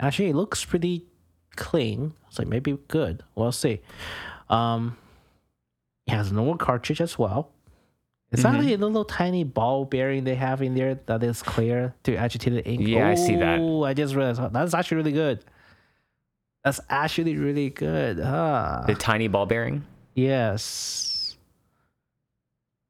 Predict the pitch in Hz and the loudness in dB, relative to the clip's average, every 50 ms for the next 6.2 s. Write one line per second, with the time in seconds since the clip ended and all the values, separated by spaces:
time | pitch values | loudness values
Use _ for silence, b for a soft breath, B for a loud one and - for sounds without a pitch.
0 | _ _ _ _ 120 117 117 113 113 107 101 95 98 104 113 143 151 - - - | _ _ _ _ -2 0 0 0 0 0 0 0 0 0 0 0 0 -4 -10 -4
1 | _ 151 139 117 - - - - 226 233 - - 247 190 185 165 160 160 - 156 | _ 0 0 0 0 -2 0 0 2 2 2 0 0 0 0 -2 -2 -2 -2 -2
2 | 175 170 - _ 156 160 - 160 143 156 180 - - 131 113 - - - - - | -2 -2 -2 _ -2 0 0 0 0 0 0 0 -2 -4 -4 -2 -6 -6 -6 -6
3 | - 127 - - - - 120 135 165 - - - _ _ _ _ _ _ _ _ | -8 -8 -8 -8 -4 -2 -2 -2 -2 -4 -8 -14 _ _ _ _ _ _ _ _
4 | _ _ _ _ _ _ _ _ _ _ _ _ _ _ _ _ _ _ _ _ | _ _ _ _ _ _ _ _ _ _ _ _ _ _ _ _ _ _ _ _
5 | _ _ _ _ _ _ _ _ B B B B B B B B _ _ - 131 | _ _ _ _ _ _ _ _ B B B B B B B B _ _ -2 0
6 | 151 185 233 | 0 0 -2